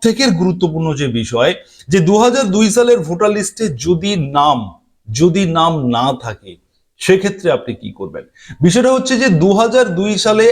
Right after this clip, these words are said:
এক দুই সালে এই পশ্চিমবঙ্গে লাস্ট এসআইআর হয়েছে,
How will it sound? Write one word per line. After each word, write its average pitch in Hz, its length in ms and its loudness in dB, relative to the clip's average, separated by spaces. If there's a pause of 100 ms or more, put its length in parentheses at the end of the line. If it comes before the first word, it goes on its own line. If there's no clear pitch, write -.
এক 170 220 2 (100)
দুই 226 180 -2
সালে 214 300 2 (640)
এই 165 200 2
পশ্চিমবঙ্গে 196 640 0
লাস্ট 170 500 2
এসআইআর 180 400 0
হয়েছে, 175 380 -4